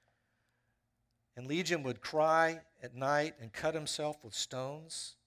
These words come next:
He lived in the catacombs in the cemetery. And Jesus went there and encountered him. And Jesus was not infra-, afraid, and he engaged him. And he touched that man's life, and he drove those demons out.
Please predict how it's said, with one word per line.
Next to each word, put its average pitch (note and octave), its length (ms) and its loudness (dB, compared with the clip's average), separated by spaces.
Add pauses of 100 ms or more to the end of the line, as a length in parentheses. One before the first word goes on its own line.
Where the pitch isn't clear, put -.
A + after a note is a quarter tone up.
(420)
He C#3 140 -6
lived D3 340 2
in C3 80 -8
the A2+ 80 -8
catacombs D3+ 800 -4
in A#2 80 -12
the G#2+ 240 -8
cemetery. D#3+ 760 -8 (1040)
And A#2 120 -12
Jesus E3 480 -4
went D3+ 280 -8
there A#2+ 180 0
and A#2+ 80 -6
encountered C#3 520 -6
him. G#2 280 -8 (280)
And G#2+ 100 -20
Jesus D3+ 400 -8
was C3 140 -12
not C#3+ 240 2
infra-, C3+ 360 -10
afraid, C3+ 540 -4
and G#2+ 120 -12
he B2 120 -10
engaged C3 560 -4
him. G#2 240 -20 (380)
And C3+ 80 -8
he C3+ 80 -4
touched - 380 -2
that F3+ 220 -2
man's D#3+ 320 -6
life, D3+ 500 -8 (400)
and C3+ 100 -8
he C#3+ 120 -4
drove E3 460 0
those F#3 220 0
demons F3 460 -4
out. D3 340 0